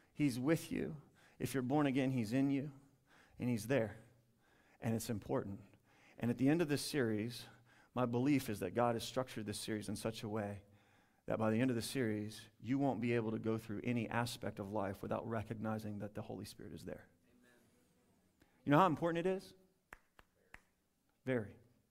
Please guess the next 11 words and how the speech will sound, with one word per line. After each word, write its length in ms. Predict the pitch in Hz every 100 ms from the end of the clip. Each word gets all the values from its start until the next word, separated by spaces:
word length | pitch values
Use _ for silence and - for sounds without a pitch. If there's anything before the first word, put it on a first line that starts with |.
| _ - - - - -
Jesus 460 | 151 247 175 143
said, 300 | - 139 127
"Seek 360 | - - 190 190
first 420 | - 170 147 -
the 80 | 123
kingdom 560 | - - 165 160 131
of 160 | 113 101
God 400 | 107 107 107 107
and 200 | 117 107
His 240 | 101 110 104
righteousness." 760 | 113 107 123 - - - -